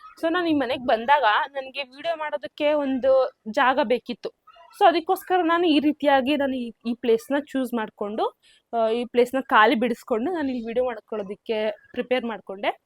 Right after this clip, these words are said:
ಆ, ಇದು ಬಂದು ವಾಲ್ ಸ್ಟಿಕ್ಕರು, ಮೀಶೋದಲ್ಲಿ ತರಿಸ್ಕೊಂಡಿದ್ದು. ಇದು ಹರ್ದೋಗ್ಬಿಟ್ಟಿದೆ, ಯಾಕಂತ ಅಂದ್ರೆ ನಾವು ಒಂದಿನ ಮನೆ ಕ್ಲೀನ್ ಮಾಡ್ತಿದ್ವಿ,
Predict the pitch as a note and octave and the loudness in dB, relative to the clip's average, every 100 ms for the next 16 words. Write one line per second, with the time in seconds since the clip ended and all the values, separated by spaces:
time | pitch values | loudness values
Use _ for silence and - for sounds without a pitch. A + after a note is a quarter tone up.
0 | _ _ _ _ A#3+ A#3 A#3+ B3 B3 F4 | _ _ _ _ -2 0 0 0 2 4
1 | C4+ B3+ A#3+ C#4+ G3 A#3+ - - - A3 | 4 0 -2 -2 0 -2 -6 -18 -6 -2
2 | G3+ C#4+ B3+ A3 A3 A#3 A#3 G#3+ - G#3+ | 0 0 -2 -4 -6 -4 -2 -4 -6 -8
3 | G#3+ - A3+ G3 F3 D#4 - _ _ _ | -8 -8 -6 -6 -2 -4 -4 _ _ _
4 | _ - - _ _ - A3+ G3 C4 B3+ | _ -20 -20 _ _ -12 -8 2 4 4
5 | A#3 A3+ A#3 - C4+ A#3+ B3+ A#3+ C4+ C4 | 2 -2 -8 -2 -2 -2 -4 2 2 2
6 | C4+ B3 C4 B3 C4 C4 B3+ B3+ B3+ A#3 | -2 -2 -2 0 -2 -2 -4 -4 -4 -6
7 | A3+ B3 A3+ G#3+ - B3 A#3 A#3 - A3 | -10 -16 -14 -12 -8 -6 -6 -8 -8 -12
8 | F3+ B3 | -8 -8